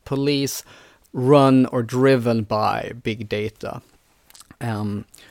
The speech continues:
it might be debated to what degree this is actually efficient and to what degree this is, yeah, again, a kind of overarching ideology or idea.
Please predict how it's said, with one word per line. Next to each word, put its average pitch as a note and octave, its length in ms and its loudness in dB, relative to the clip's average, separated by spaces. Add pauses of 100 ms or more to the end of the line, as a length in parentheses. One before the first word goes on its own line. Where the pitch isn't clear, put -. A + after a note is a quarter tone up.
(560)
it - 220 -10
might D#3 400 2
be D#3 100 0
debated C3+ 720 2 (400)
to B2+ 140 -6
what B2+ 180 2
degree C3 300 -2
this A#2+ 180 -4
is A#2 180 -8
actually A#2+ 460 -4
efficient - 840 -4 (360)
and B2 140 -6
to B2+ 100 -6
what B2+ 220 0
degree A#2+ 380 -4
this A2 240 -6
is, - 300 -12 (260)
yeah, A#2 240 -6
again, A#2+ 560 -8
a G#2+ 220 -10
kind G2+ 220 -12
of G2 220 -14 (1200)
overarching B2 720 -2
ideology A#2 880 -4
or A2 280 -8
idea. G#2 720 -10